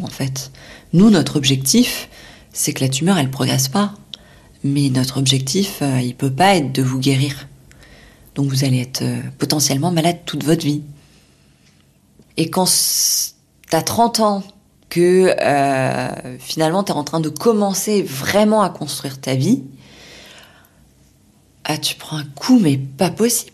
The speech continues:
quoi. Tu te dis que la maladie, elle va t'enfermer toute ta vie. Que toute ta vie, tu vas devoir composer avec la maladie, quoi qu'il arrive.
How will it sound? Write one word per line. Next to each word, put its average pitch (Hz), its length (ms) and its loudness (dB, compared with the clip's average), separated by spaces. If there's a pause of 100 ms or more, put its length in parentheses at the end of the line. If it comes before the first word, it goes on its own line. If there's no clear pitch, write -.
quoi. 147 300 -10 (580)
Tu - 160 -14
te - 80 -2
dis 196 240 0
que - 80 -2
la 165 140 4
maladie, 160 420 0
elle 180 140 2
va 143 160 -2
t'enfermer 220 1040 0 (580)
toute 277 240 0
ta 233 140 0
vie. 170 220 -4 (1120)
Que 202 100 4
toute 311 440 -2
ta 233 140 4
vie, 226 180 0
tu - 160 -6
vas 185 100 2
devoir 185 360 -4
composer 240 540 2
avec 196 220 -6
la 196 100 -4
maladie, 185 460 -4
quoi 196 180 -4
qu'il 185 180 -6
arrive. 165 260 -4